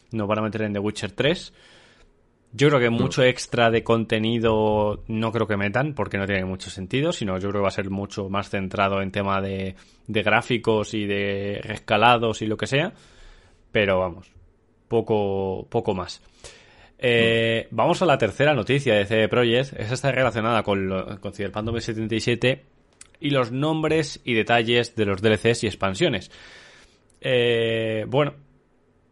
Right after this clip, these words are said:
Speaker 1: eh, tenemos de, D L Cs tanto gratuitos como de pago.
Speaker 2: Hmm.
Speaker 1: Ah,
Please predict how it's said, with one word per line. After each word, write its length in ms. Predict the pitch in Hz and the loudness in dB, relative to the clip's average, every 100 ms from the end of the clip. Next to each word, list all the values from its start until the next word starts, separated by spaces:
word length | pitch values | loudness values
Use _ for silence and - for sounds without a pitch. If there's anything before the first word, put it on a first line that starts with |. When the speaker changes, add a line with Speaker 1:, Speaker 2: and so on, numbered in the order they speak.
| _ _ _ _ _ _ - - - | _ _ _ _ _ _ -20 -20 -12
Speaker 1:
eh, 460 | 104 101 98 98 98 | -8 -6 -6 -6 -4
tenemos 360 | 107 117 143 | -2 0 0
de, 120 | 160 | 0
D 200 | - 120 | -2 -2
L 100 | 131 123 | 0 0
Cs 240 | 143 131 | 0 0
tanto 300 | 104 101 101 | -2 -4 -2
gratuitos 680 | 101 92 107 120 117 156 - | -2 -2 0 -2 0 -2 0
como 200 | 123 98 | -4 -2
de 100 | 87 | -2
pago. 360 | 117 165 98 - - - - - - _ _ _ - | 2 2 2 -6 -14 -20 -20 -20 -20 _ _ _ -6
Speaker 2:
Hmm. 160 | 104 85 - _ _ _ _ _ - | -4 -4 -10 _ _ _ _ _ -4
Speaker 1:
Ah, 1080 | 127 123 117 113 113 113 110 110 110 110 | 2 4 6 4 4 2 0 -2 -2 -2